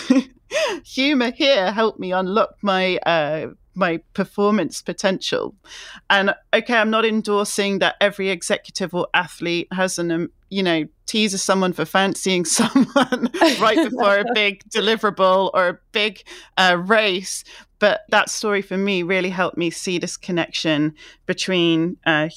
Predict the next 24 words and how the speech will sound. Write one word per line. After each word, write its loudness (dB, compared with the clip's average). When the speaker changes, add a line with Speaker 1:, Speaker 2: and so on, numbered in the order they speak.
Speaker 1:
humor 0
and -2
what 0
it -8
can -4
do. -2
Speaker 2:
I 4
love 2
that. 2
We've -4
heard -4
so -2
many 0
stories 0
from -2
diff-, -4
different -2
athletes -2
who -2
say 2
this, -6
who -6
say 2
that 0